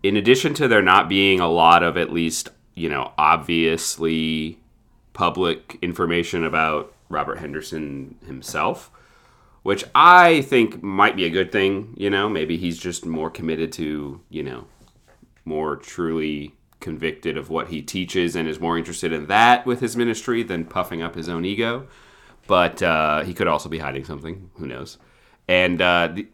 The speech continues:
the other thing is, I, I felt like the things that, that, um,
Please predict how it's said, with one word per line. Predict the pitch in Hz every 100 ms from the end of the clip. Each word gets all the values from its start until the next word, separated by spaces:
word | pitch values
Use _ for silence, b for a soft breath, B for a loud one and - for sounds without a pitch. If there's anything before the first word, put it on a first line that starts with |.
| _ _
the | _ 117 117
other | 165
thing | 208 202 135
is, | 110 - _ -
I, | 107 -
I | 113
felt | 110 143 156 -
like | 110 101 -
the | 92
things | - 131 175 180 160
that, | 110 98 - -
that, | 90 82 - _ _ _ _ _ _ _ _
um, | 87 80 78 67 64